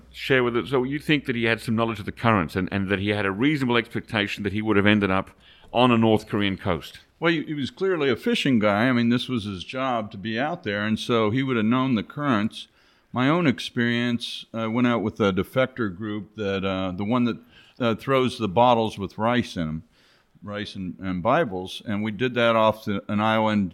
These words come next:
Speaker 2: just to the west of Kongwado, and it's amazing how fast those bottles were gone. Um, the currents,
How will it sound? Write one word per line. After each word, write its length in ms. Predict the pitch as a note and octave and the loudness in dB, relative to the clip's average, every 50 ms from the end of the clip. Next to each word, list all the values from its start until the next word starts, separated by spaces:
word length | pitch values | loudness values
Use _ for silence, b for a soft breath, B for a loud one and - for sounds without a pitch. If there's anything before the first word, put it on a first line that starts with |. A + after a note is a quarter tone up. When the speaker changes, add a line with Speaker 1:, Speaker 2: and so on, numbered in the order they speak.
| - | -8
Speaker 2:
just 500 | _ - D3+ D#3+ D#3+ D#3 C#3+ - - - - | _ -4 0 2 2 2 2 0 -6 -8 -6
to 100 | B2 A2 | -6 -4
the 300 | G2+ G#2 G2+ F#2+ F#2 - - _ _ | -2 -2 -4 -4 -6 -10 -12 _ _
west 400 | F#2 G#2+ B2+ B2+ A#2 - - - | -4 0 0 0 0 -2 -4 -4
of 200 | G2 F2 - - | -4 -4 -4 -4
Kongwado, 720 | - C#3+ D#3+ E3 C#3 G#2 F#2+ F2+ E2 E2 E2+ F2 F#2 G2+ b b b b b b b b b b b b b b _ | -4 -2 0 0 0 0 0 0 0 -2 -2 -2 -4 -6 b b b b b b b b b b b b b b _
and 200 | A#2+ A#2 A#2+ B2 | -6 -4 -4 -4
it's 140 | A#2+ B2 - | -4 -4 -2
amazing 760 | A#2+ A#2 B2 D3 F#3+ G#3+ G3+ D3+ A2+ A#2+ A#2 A2 A2 A2+ - - C3+ | -2 0 2 2 2 2 2 0 0 -2 -2 -2 -4 -8 -12 -10 -6
how 140 | C3+ C3+ A#2+ | -6 -6 -6
fast 420 | - - C#3 C3+ C3+ C3+ - - | -6 -8 -6 -6 -6 -6 -6 -6
those 240 | B2+ A#2 G#2+ G2+ E2 | -4 -4 -4 -4 -6
bottles 560 | - - B2+ C3 C3 B2+ G#2+ F#2+ F#2+ - - | -6 -2 0 0 2 0 0 -2 -6 -8 -14
were 100 | F#2+ F2+ | -16 -18
gone. 460 | D#2+ D2+ G2+ G2+ G2 F2 D#2+ B1+ - - - _ _ _ _ _ _ | -16 -14 -12 -10 -10 -10 -12 -14 -18 -20 -20 _ _ _ _ _ _
Um, 520 | G2+ G2+ G2+ G2+ G2+ G2+ G2+ G2 F#2+ F#2 D#2+ | -14 -12 -10 -8 -8 -8 -8 -8 -8 -8 -8
the 100 | G2+ F#2 | -8 -10
currents, 760 | - - - - - E3+ F3 E3 B2+ G#2 - - - - | -10 -14 -18 -10 -6 -2 0 0 0 -2 -4 -8 -14 -16